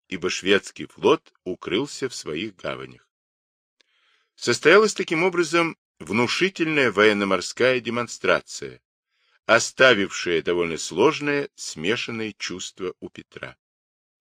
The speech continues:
Ведь он в течение десяти дней командовал могучим объединённым флотом, способным на многое, но практически не сделавшим ничего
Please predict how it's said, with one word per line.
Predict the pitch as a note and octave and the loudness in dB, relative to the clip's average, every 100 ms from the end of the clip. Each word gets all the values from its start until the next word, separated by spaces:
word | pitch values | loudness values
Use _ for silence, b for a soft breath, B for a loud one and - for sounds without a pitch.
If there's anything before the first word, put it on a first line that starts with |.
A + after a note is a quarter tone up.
| b b b b | b b b b
Ведь | - - | -6 0
он | D#3 | 0
в | - | 0
течение | A2 G2+ C3 A#2+ G#2+ | -4 -2 0 0 -2
десяти | E2+ F#2+ F#2+ - | -6 -8 -10 -12
дней | D2+ D#2+ G#2 D3 _ _ _ _ b b | -12 -4 -2 -2 _ _ _ _ b b
командовал | - G2 A2 B2 A#2 A#2 A2+ | 2 6 8 6 6 4 4
могучим | G#2 G#2 D#2 A#2 D#3+ - D#3+ D#3 - | 6 4 2 -4 -2 -2 -2 -4 -2
объединённым | G2 E2+ F2 E2+ F#2 B2 B2+ C3 | -2 -2 -6 -6 0 0 -2 -8
флотом, | - C3+ B2+ - C2+ - _ _ _ _ - | -6 2 2 2 -10 -14 _ _ _ _ -18
способным | - F2 - B2 A#2+ B2 A#2 - | -6 -4 2 0 2 -2 -4 -6
на | F#2 G#2+ | 0 2
многое, | A2 D#3 D3+ E2 C#2 C2 _ _ _ _ | 2 2 0 0 -6 -8 _ _ _ _
но | F#2 G2 | -2 2
практически | F#2+ F2+ F#3 - E3 - C3+ | 2 0 -4 -6 -6 -8 -6
не | B2 A2+ | -4 -4
сделавшим | D2+ A2 C#3+ C#3 - B2+ A#2+ - | 0 4 6 4 -4 -6 -8 -10
ничего | F2 A2 - - C3+ G#2+ D2 | -6 -4 -2 -4 -2 0 0